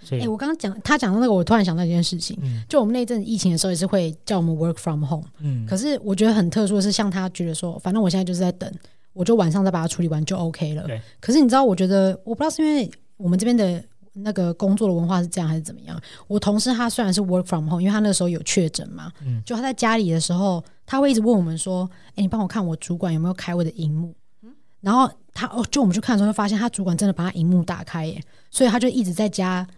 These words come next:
Speaker 2: 就是晃动那个滑鼠，感觉他在忙。你看，就是有多累，
Speaker 1: 哦，
Speaker 2: 真的很狗欸。
Speaker 1: 就是他，就是他在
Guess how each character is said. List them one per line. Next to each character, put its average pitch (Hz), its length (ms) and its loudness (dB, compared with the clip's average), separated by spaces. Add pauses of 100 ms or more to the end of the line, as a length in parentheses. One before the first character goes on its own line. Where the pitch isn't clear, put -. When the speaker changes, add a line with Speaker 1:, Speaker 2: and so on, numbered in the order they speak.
(400)
Speaker 2:
就 233 100 0
是 220 100 4
晃 190 320 4
动 208 160 4
那 214 80 4
个 196 60 4
滑 170 240 0
鼠， 175 140 0
感 165 160 0
觉 160 40 0
他 156 80 0
在 190 120 4
忙。 190 280 -2 (420)
你 220 100 2
看， 277 180 6
就 302 100 2
是 277 60 4
有 262 100 8
多 185 220 2
累， 190 160 4
Speaker 1:
哦， 180 320 6 (220)
Speaker 2:
真 359 160 6
的 294 80 6
很 247 180 0
狗 214 140 4
欸。 175 40 2
Speaker 1:
就 165 80 6
是 - 60 -8
他， - 60 -6
就 277 80 -2
是 240 80 -6
他 247 100 -2
在 262 100 2